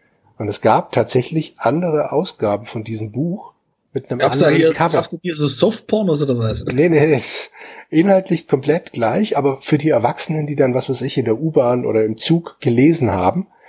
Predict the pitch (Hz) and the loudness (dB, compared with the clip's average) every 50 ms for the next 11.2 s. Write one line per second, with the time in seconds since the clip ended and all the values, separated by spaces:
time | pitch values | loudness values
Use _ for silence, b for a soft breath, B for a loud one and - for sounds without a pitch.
0 | b b b b - 120 107 - 110 110 131 156 - - 139 - 143 131 127 - | b b b b -2 0 0 2 4 4 4 2 2 -2 -4 0 0 0 0 -2
1 | - 127 - 139 - - 131 - - 135 131 156 170 - - 123 123 123 120 - | -6 -8 -8 -8 -6 -4 -2 0 2 2 2 0 0 -2 -2 -2 -2 -2 -6 -8
2 | - - 123 120 120 - - 156 185 202 165 117 113 107 - 113 104 98 - 101 | -8 -6 -6 -6 -2 0 0 2 2 2 2 0 0 0 0 0 0 0 0 -2
3 | 101 - - 98 95 95 92 98 95 - 95 - _ _ _ _ _ _ _ _ | -2 -4 -4 -4 -2 -2 -2 -4 -4 -8 -12 -14 _ _ _ _ _ _ _ _
4 | _ _ _ - - - - 110 117 147 196 - - - _ - - 127 110 127 | _ _ _ -12 -6 0 2 2 2 2 0 -6 -12 -20 _ -2 -2 0 0 0
5 | 135 - - - - 160 165 131 120 135 139 - - 110 101 101 104 107 - 135 | -2 -2 -4 -2 0 0 2 2 2 0 0 0 0 0 0 0 -2 -2 -2 -2
6 | 135 - - 131 123 - 139 143 139 127 107 101 101 104 - 113 110 - - 143 | -2 -2 -6 -6 -4 -2 -2 0 2 2 2 0 0 -2 -6 -6 -2 0 0 0
7 | 151 151 - 135 123 127 120 - - - 117 117 110 107 - 117 123 117 - - | 0 0 0 0 2 2 0 0 0 0 0 0 -2 -4 -4 -4 -4 -6 -6 -6
8 | 127 123 117 - - - - - B B B B B B B B - - - - | -6 -6 -4 -6 -8 -12 -12 -14 B B B B B B B B -4 -4 -2 0
9 | - - - - - - 135 131 127 113 113 110 113 - - - 113 113 120 104 | -2 -2 -2 0 2 4 4 4 4 2 0 -2 -2 -2 -2 -2 -2 0 0 -2
10 | 92 90 - 92 95 101 98 98 98 95 92 95 95 95 - - - 104 101 98 | -2 -2 -2 -2 -2 -2 -2 -2 -2 -2 -2 -2 -4 -6 -4 -4 -2 -2 -2 -2
11 | 98 98 95 95 | -4 -4 -6 -8